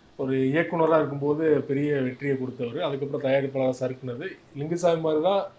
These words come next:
கௌதம் வாசுதேவ் மேனனுக்கும் அதே நிலைமை தான் இருக்குது. அவர் தயாரிப்பாளர் ஆனதுக்கு அப்புறமா நிறைய நல்ல படங்கள் கொடுக்க முடியல அவருக்கும்.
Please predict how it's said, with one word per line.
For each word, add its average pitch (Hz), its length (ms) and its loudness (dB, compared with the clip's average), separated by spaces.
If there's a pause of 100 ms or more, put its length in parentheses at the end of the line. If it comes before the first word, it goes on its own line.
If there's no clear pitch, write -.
(140)
கௌதம் 170 320 4
வாசுதேவ் 151 340 2
மேனனுக்கும் 147 260 -4
அதே 139 160 0
நிலைமை 127 260 -2
தான் 117 100 -10
இருக்குது. 110 200 -16
அவர் 110 120 -20
தயாரிப்பாளர் 131 440 0
ஆனதுக்கு 127 300 -8
அப்புறமா 135 280 -8
நிறைய 127 220 -4 (440)
நல்ல 143 160 2
படங்கள் 131 300 -2
கொடுக்க 147 260 -6
முடியல 117 280 -6
அவருக்கும். 107 400 -16